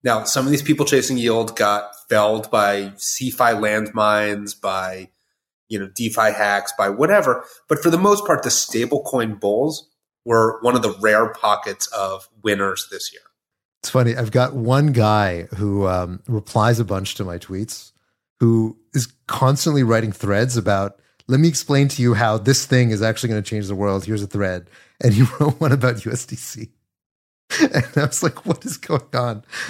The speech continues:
Speaker 2: Uh, but that guy, that guy printed this year. That guy did amazing this year compared to the rest of us.
Speaker 1: Yeah, the people who were chasing, you know, half a percent a month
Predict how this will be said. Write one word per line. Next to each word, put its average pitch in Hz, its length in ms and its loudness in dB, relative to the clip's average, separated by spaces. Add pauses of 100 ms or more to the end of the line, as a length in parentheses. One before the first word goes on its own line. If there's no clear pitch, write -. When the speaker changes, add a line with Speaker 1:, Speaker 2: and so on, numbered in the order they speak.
(160)
Speaker 2:
Uh, 120 200 4
but 127 180 -2
that 151 200 0
guy, 127 500 0 (200)
that 143 240 0
guy 139 240 2
printed 123 380 -4
this 90 180 -18
year. 82 160 -10
That 104 200 0
guy 110 180 2
did 101 200 -2
amazing 95 360 -4
this 85 160 -10
year 85 120 -10
compared 85 240 -10
to 80 40 -16
the 82 80 -10
rest 78 200 -10
of 95 60 -10
us. - 240 -16 (460)
Speaker 1:
Yeah, 175 180 6
the 135 100 2
people 180 320 0
who 165 140 0
were 143 120 2 (680)
chasing, 156 540 2
you 135 80 2
know, 120 180 -2 (580)
half - 340 -4
a 143 40 -2
percent 127 500 0 (200)
a 120 80 -2
month 120 420 -2